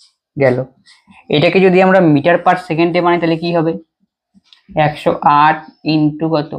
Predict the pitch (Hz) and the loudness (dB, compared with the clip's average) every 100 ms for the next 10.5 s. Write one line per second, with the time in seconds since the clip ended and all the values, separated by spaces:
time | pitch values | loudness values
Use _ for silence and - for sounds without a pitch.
0 | - - 143 139 - 151 151 139 139 147 | -8 0 0 0 -4 -2 0 -2 -4 -8
1 | 147 151 - 196 _ _ _ _ _ - | -12 -16 -20 -20 _ _ _ _ _ -20
2 | - 147 139 139 156 151 151 147 - 147 | -6 0 2 2 0 0 -2 -2 -4 -6
3 | 143 151 147 - 139 139 160 175 165 165 | -4 -6 -10 -6 -2 0 0 2 2 4
4 | 156 151 151 151 143 151 147 151 - 139 | 4 2 2 0 0 0 -2 -4 -6 -6
5 | 135 - 151 - 160 165 165 - _ 151 | -4 -4 -6 -2 0 0 -2 -14 _ 0
6 | 151 147 151 147 - 131 131 135 139 139 | 2 2 0 -2 0 0 0 -2 -2 0
7 | 131 135 143 139 147 - _ _ _ _ | 0 0 0 0 -4 -12 _ _ _ _
8 | _ - 135 117 139 135 135 - - 135 | _ -8 -6 -4 -4 -4 -8 -8 -12 -10
9 | 147 151 _ _ _ 135 135 - 139 147 | -10 -10 _ _ _ -6 -6 -2 0 0
10 | 160 160 160 156 | 0 -2 -2 -2